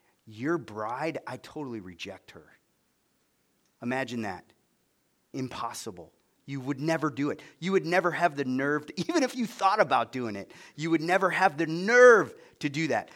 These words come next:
When you see Bill, you're like, "Excuse me, your wife is so gorgeous that I, <gasps> look at you." That's the way you treat the bride. "Bill, I don't wanna talk to you right now."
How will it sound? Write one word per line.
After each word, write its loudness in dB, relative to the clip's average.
When 0
you 2
see 0
Bill, 4
you're 0
like, 2
"Excuse -6
me, 0
your -2
wife 0
is -6
so 0
gorgeous -4
that -4
I, -4
<gasps> -6
look 8
at 8
you." 6
That's -2
the -4
way 4
you -2
treat -4
the -4
bride. -2
"Bill, 4
I 6
don't 4
wanna 0
talk 0
to -12
you -6
right -6
now." -8